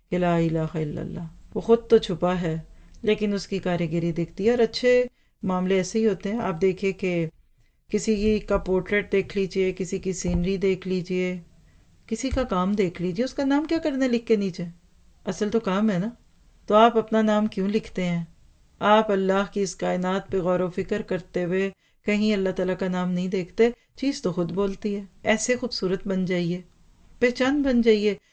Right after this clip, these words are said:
जैसे कहते हैं ना, नाम ही पहचान है, हमारी बात ही हमारा तारुफ है। तो जितना ज़्यादा कायनात पे गौर करें, आपको अल्लाह का तारुफ दिखेगा।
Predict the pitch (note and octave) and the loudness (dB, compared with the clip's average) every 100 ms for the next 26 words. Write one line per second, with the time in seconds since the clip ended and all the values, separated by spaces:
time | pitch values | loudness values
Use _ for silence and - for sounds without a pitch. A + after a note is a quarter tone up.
0 | _ - G3 - A3+ C#4 E4+ C4 G3+ A3 | _ -4 0 2 2 2 2 2 4 4
1 | A3 A3 G3 F#3+ - E3+ E3+ F3 E3+ _ | 4 2 2 -2 -2 0 0 -2 -8 _
2 | _ _ _ _ _ _ _ G3+ G#3+ A3 | _ _ _ _ _ _ _ 2 6 6
3 | F#3+ G3 G3+ G#3+ G3 F#3 F#3+ F3+ E3 F3+ | 4 2 0 -4 -2 -2 -2 -2 -2 -2
4 | - E3+ E3 _ - - G#3 B3 B3 C4 | -4 -8 -8 _ -18 -6 -4 -4 -2 0
5 | A#3+ A3 G#3+ G3 F#3+ F#3 F#3+ G3 F3 F#3 | 2 2 2 0 -2 -2 -2 -2 0 0
6 | F3+ F#3 F#3+ F#3 F#3 F#3 E3+ F3+ E3+ F3+ | 0 -4 -2 -2 -2 -2 -2 -2 -4 -6
7 | F3 E3+ F3+ F#3 F#3 F#3+ G3 G#3 A#3 | -2 -2 -2 -4 -4 -2 -2 -2 -6